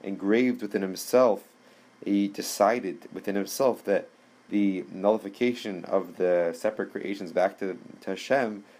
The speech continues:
should, so to say, matter to him. Liyes b'zeh einichu, that he should have a pleasure, a delight within the, of the service of the divine creation, of the separate creations nullifying themselves back to Hashem. Um, so that, that, that engraving is the pleasure, the,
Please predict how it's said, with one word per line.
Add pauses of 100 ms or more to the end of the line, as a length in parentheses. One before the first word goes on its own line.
(100)
should,
so
to
say,
matter
to
him. (640)
Liyes
b'zeh
einichu,
that
he
should
have
a
pleasure,
a
delight
within
the,
of (140)
the
service
of
the
divine
creation,
of
the (560)
separate
creations
nullifying
themselves
back
to
Hashem. (760)
Um,
so
that, (180)
that,
that
engraving
is
the
pleasure,
the,